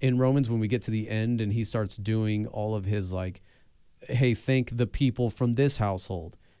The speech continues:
Thank the people from this household. These people stuck their neck out for me. These people did this for me."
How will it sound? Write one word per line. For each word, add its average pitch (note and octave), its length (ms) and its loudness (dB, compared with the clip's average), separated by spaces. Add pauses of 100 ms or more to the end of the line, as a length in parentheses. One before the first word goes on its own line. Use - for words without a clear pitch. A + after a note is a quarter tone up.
(100)
Thank A#2 260 0
the A#2+ 80 -2
people B2 260 -2
from C3 220 0
this C3+ 200 0
household. G2 540 -2
These A#2+ 220 0
people A#2 340 -2
stuck A#2 320 -4
their B2+ 140 2
neck C3 280 2
out G2 180 -2
for G2+ 220 -4
me. F#2+ 160 -2
These B2 240 4
people C#3 260 2
did C3 220 0
this C#3+ 180 4
for B2 160 -2
me." G#2 240 -2